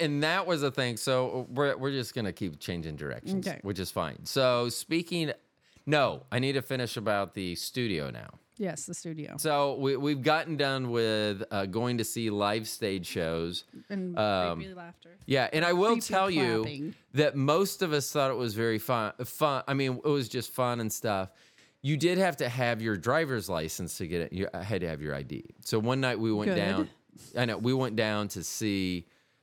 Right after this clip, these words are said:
Speaker 1: live stage shows, and there's probably twelve of us, three carloads, and I had forgotten my driver's license, so we couldn't get in. And
Speaker 2: Which is
Speaker 1: eleven,
Speaker 2: funny
Speaker 1: uh,
Speaker 2: that out of all those, they didn't say, "Go home or get a ride."
Speaker 1: Well, that wasn't a thing back then.
Speaker 2: Oh.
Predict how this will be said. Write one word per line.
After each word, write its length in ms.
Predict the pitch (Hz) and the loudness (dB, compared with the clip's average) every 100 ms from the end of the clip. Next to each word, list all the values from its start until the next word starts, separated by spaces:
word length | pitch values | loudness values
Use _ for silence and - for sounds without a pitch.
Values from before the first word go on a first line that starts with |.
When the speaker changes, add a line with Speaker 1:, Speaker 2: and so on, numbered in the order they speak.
| - | -2
Speaker 1:
live 240 | 107 92 | 0 0
stage 300 | - 151 165 | 0 0 0
shows, 680 | - 117 98 95 92 92 87 - _ - | 0 0 2 2 2 0 -4 -12 _ -2
and 80 | 107 | 0
there's 200 | 101 - | 0 0
probably 320 | 113 104 82 | -2 -2 -4
twelve 480 | - 131 135 131 107 | -4 0 2 2 0
of 120 | 80 | -2
us, 200 | 80 - | -4 -6
three 260 | 104 113 | -4 -4
carloads, 880 | 110 117 110 104 82 80 80 73 - - | -2 0 0 0 -2 -2 -2 -6 -12 -8
and 280 | 87 82 80 | -6 -4 -2
I 120 | 113 | 0
had 140 | 123 110 | 0 0
forgotten 360 | 107 98 - | -2 -2 -2
my 400 | 90 78 71 67 67 | -4 -4 -6 -10 -10
driver's 460 | - 98 95 80 64 | -2 0 0 -4 -8
license, 640 | 50 50 - - - - _ _ _ - | -12 -14 -18 -20 -20 -20 _ _ _ -6
so 160 | 113 | 0
we 120 | 104 | 0
couldn't 300 | 90 110 82 73 | 0 -2 -4 -4
get 140 | 85 | -2
in. 300 | 113 82 - _ _ _ _ | -2 -4 -8 _ _ _ _
And 680 | 104 95 92 90 87 85 82 - _ _ | -2 0 0 0 -2 -2 -6 -10 _ _
Speaker 2:
Which 120 | 110 | 2
is 120 | 117 156 | 4 4
Speaker 1:
eleven, 200 | 180 - | 4 2
Speaker 2:
funny 260 | 262 269 | 2 4
Speaker 1:
uh, 40 | 262 | 4
Speaker 2:
that 160 | 233 | 2
out 120 | 226 | 2
of 100 | 214 | 0
all 180 | 202 208 | 0 0
those, 220 | 208 208 | 0 -2
they 100 | 190 | -2
didn't 200 | 190 185 | -4 -4
say, 140 | 185 180 | -4 -4
"Go 260 | 165 185 | -2 -2
home 320 | 185 180 156 156 | -2 -4 -4 -6
or 60 | |
get 140 | 170 160 | -8 -8
a 40 | |
ride." 360 | 151 - - - _ _ _ _ _ _ _ | -8 -10 -14 -20 _ _ _ _ _ _ _
Speaker 1:
Well, 220 | 147 - 156 | 2 4 4
that 200 | 185 190 | 2 4
wasn't 280 | 196 185 | 2 2
a 40 | 147 | 2
thing 320 | - 196 190 | 0 0 2
back 260 | 113 82 - | 0 -2 -6
then. 140 | - | -6
Speaker 2:
Oh. 300 | 180 160 | -4 -4